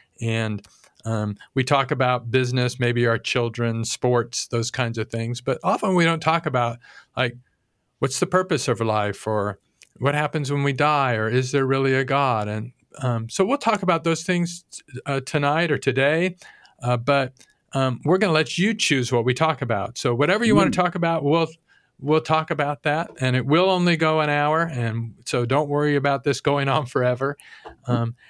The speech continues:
Speaker 1: and then usually I'll add, if I'm leading an open forum, I'll, I'll say something like this. You know, as I've looked at some of these deeper questions of life, I,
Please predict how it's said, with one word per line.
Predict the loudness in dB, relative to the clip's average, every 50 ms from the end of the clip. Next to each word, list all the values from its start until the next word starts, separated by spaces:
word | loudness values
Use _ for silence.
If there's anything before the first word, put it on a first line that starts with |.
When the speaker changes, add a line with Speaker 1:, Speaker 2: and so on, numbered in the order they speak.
| -6 _
Speaker 1:
and | 0 2 4
then | 4 4 4
usually | 2 2 2 2 2 2 4 4
I'll | 4 4 2 2 2 2
add, | 2 2 2 2 0 0
if | 0 0
I'm | -2 -2 0 0 0
leading | 0 2 2 0 2
an | 2
open | 2 0 0 -2 -4
forum, | -4 -2 0 0 2 2 0 -2 -4 -6
I'll, | -6 -6 -6 -6
I'll | -4 -4 -4
say | -2 -2 -4 -4
something | -4 -4 -4 -4 -2 -2 -2
like | -2 -4 -2 -2
this. | -2 -2 -2 -6 -12 -18 _ _ _ _ _ _ _ _ _ -2
You | 0 2
know, | 2
as | 2 2
I've | 2 2 2 2 0 -2 -6 -12 _ _ _ -6
looked | -2 2 4 4 4 2 0
at | -2 -2 -2
some | -2 -2 0
of | 0
these | -2 -2
deeper | 0 -2 0 0 -2 -4
questions | -2 0 -2 -2 -2 -4 -6 -6 -4
of | -4 -4 -2
life, | 0 0 0 0 0 -2 -2 -2
I, | -2 0 0 0 -2